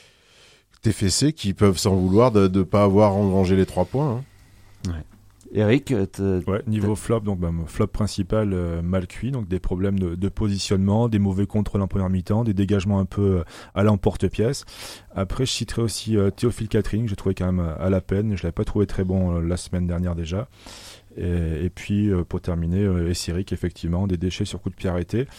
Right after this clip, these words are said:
Speaker 3: Il a tiré un coup franc dans les nuages, euh, vers l'heure de jeu, et puis après, du coup, c'est plus lui qui tirait les coups francs du tout, c'est Coad, euh,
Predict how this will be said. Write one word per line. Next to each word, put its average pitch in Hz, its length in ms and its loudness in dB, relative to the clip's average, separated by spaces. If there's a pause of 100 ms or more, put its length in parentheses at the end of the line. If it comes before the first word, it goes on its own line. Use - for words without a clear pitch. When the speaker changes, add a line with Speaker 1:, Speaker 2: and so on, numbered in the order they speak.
(460)
Speaker 3:
Il 92 160 -2
a 87 640 2
tiré - 280 -2
un 92 120 2
coup 95 140 -4
franc 92 380 -2
dans 95 120 0
les 101 100 4
nuages, 101 480 2
euh, 85 160 -2 (260)
vers 85 200 0
l'heure 101 160 6
de 101 140 4
jeu, 95 260 2
et - 20 0
puis - 160 -4
après, 107 200 -2
du 101 100 -4
coup, 127 120 -4
c'est 123 140 -4
plus - 160 -4
lui 113 100 0
qui 107 120 -8
tirait 104 180 -4
les 98 80 0
coups 92 140 -8
francs 101 140 -2
du 92 100 0
tout, 104 160 -4
c'est 107 140 -4
Coad, 98 340 0
euh, 85 100 0